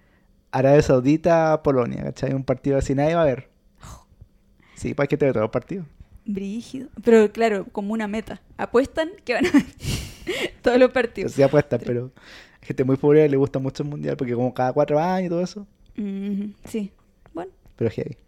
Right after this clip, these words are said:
Speaker 2: Y cosa de cada uno. <laughs> Em,
Speaker 1: Oye, ya.
Speaker 2: ya.
Speaker 1: ¿Qué, qué otras contradicciones vitales tenemos? Me gusta la palabra contradicción vital.
Speaker 2: Sí.
Speaker 1: También es política,
Speaker 2: ¿Quién
Speaker 1: o sea,
Speaker 2: era el que sí, po? El, el
Speaker 1: eh,
Speaker 2: Hernán
Speaker 1: Hernán
Speaker 2: Vigi.
Speaker 1: Vigi.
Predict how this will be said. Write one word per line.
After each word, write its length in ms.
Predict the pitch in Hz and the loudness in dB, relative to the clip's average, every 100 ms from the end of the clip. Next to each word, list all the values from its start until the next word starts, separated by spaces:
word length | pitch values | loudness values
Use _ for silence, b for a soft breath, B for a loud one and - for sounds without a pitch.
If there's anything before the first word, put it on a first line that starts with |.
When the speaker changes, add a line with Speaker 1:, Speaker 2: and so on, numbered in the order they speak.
| _ b b b b b | _ b b b b b
Speaker 2:
Y 140 | 330 | -10
cosa 220 | 294 247 214 | -6 -4 -4
de 100 | 208 | -4
cada 180 | 226 | -6
uno. 280 | 233 208 220 - | -6 -6 -8 -12
<laughs> 1500 | - - - - - _ _ _ _ _ _ - _ _ _ | -18 -16 -20 -20 -20 _ _ _ _ _ _ -20 _ _ _
Em, 1040 | - 214 202 202 202 196 190 185 180 170 160 - - _ - B B B B | -2 -2 -2 -4 -4 -4 -6 -8 -8 -10 -12 -18 -20 _ -20 B B B B
Speaker 1:
Oye, 200 | - 123 120 | 0 4 4
ya. 80 | |
Speaker 2:
ya. 240 | 110 - 175 | 4 2 -4
Speaker 1:
¿Qué, 220 | - - | 0 0
qué 80 | - | 4
otras 160 | 160 180 | 4 4
contradicciones 440 | 165 165 143 175 | 2 0 0 0
vitales 320 | 151 147 165 | 2 2 0
tenemos? 320 | - 143 113 107 | 0 -2 -4 -4
Me 100 | 127 | -4
gusta 180 | 127 | -2
la 80 | 151 | -2
palabra 220 | 147 143 | 0 0
contradicción 500 | 143 139 139 135 143 | 0 -2 -4 -2 -4
vital. 300 | 131 127 113 - _ _ _ | -2 -2 -4 -8 _ _ _
Speaker 2:
Sí. 320 | - 233 220 _ _ _ _ - | -10 -8 -8 _ _ _ _ -4
Speaker 1:
También 180 | 131 156 | 0 2
es 60 | |
política, 360 | - 180 202 127 | 4 2 2 0
Speaker 2:
¿Quién 120 | 226 | 2
Speaker 1:
o 20 | |
sea, 80 | 233 | 0
Speaker 2:
era 60 | 240 | 0
el 60 | |
que 60 | 233 | -2
sí, 140 | 285 | -6
po? 140 | 233 185 | -6 -8
El, 100 | - - | -10 -10
el 300 | 202 196 147 | -8 -6 -4
Speaker 1:
eh, 80 | 123 | -2
Speaker 2:
Hernán 220 | 214 208 | -2 -4
Speaker 1:
Hernán 300 | 123 127 123 | -4 -2 -4
Speaker 2:
Vigi. 240 | 120 | -6
Speaker 1:
Vigi. 60 | - | -12